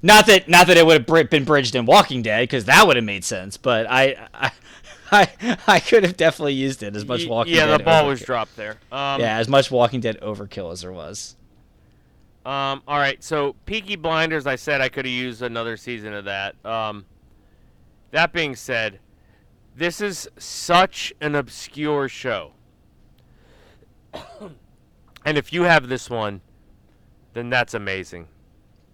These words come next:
Speaker 1: Eastbound and Down? No.
Speaker 2: Huh, no.
Speaker 1: <laughs>
Speaker 2: Um,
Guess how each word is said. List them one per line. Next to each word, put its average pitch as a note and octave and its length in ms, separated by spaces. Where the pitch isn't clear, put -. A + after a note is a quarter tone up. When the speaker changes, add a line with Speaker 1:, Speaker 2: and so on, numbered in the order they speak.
Speaker 1:
Eastbound A2 400
and F#2+ 100
Down? A#2+ 260
No. F2 100
Speaker 2:
Huh, G2+ 120
no. F2+ 340
Speaker 1:
<laughs> - 380
Speaker 2:
Um, C3 400